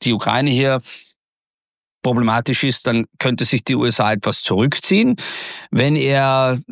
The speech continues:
zu dem Schluss kommt, dass die Russen hier problematisch agieren, dann könnte es mehr Druck in der Form von Sanktionen geben. Aber, ähm, er möchte jetzt einmal das politische Konzept, das er entwickelt hat,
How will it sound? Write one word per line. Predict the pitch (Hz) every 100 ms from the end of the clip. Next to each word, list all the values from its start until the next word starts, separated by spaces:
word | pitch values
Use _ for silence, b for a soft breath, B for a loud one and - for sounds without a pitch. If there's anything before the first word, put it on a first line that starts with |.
| 180
zu | - 135
dem | 123
Schluss | 107 143 131 -
kommt, | 123 120 123
dass | 120 104
die | -
Russen | 104 143 143 139
hier | 123 131 131 123 -
problematisch | - 113 113 110 113 120
agieren, | 120 110 117 110 113 104
dann | 110 107
könnte | 120 120 117
es | 104 104 - B B B B -
mehr | 117 113
Druck | 95 113 113 -
in | 120 113
der |
Form | 107 110 107
von | 110
Sanktionen | 101 107 - 107 101 101
geben. | 98 104 101 101 B B B B B _
Aber, | 110 110 113 110 - -
ähm, | 113 107 107 107 110 - _ _ -
er | 113
möchte | 117 127 - 123
jetzt | 104 127 -
einmal | 123 117 110 110 110 -
das | - -
politische | - 113 117 127 110
Konzept, | - 104 - 98 98 -
das | 104 -
er | 101 - - _ _ _
entwickelt | 113 107 127 - 107 -
hat, | 98 101